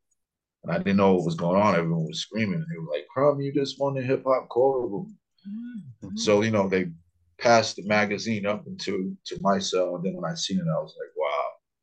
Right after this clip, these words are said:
Speaker 1: I can't believe, like, I'm a part of this album for one." And then I want, I win one of the most prestigious, prestigious awards you can get as far as that particular time is the hip hop quotable.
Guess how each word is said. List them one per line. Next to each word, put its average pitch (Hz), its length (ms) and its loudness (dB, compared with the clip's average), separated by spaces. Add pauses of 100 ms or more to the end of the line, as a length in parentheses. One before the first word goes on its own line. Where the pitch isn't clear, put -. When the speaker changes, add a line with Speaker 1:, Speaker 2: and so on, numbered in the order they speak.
(460)
Speaker 1:
I 85 80 -10
can't 85 240 -2
believe, 85 300 0
like, 80 240 -4 (960)
I'm 82 140 -4
a 80 80 -6
part 92 280 4
of 85 100 0
this 82 200 -6
album 82 380 0
for - 180 -12
one." 82 420 -4
And 73 160 -16
then 80 140 -8
I 80 160 0
want, 82 340 -8
I - 120 -10 (120)
win 165 280 -6
one - 160 -16
of - 100 -20
the - 140 -20
most - 180 -18 (160)
prestigious, - 600 -12 (340)
prestigious 82 600 -6
awards 80 340 0
you 82 100 -8
can 80 140 -10
get 95 280 -4
as 87 120 -14
far 73 200 -6
as - 120 -10
that 85 180 -6
particular 80 360 -18
time 87 320 -8
is - 100 -16
the 82 80 -18
hip 82 100 -16
hop - 160 -10
quotable. 95 480 -2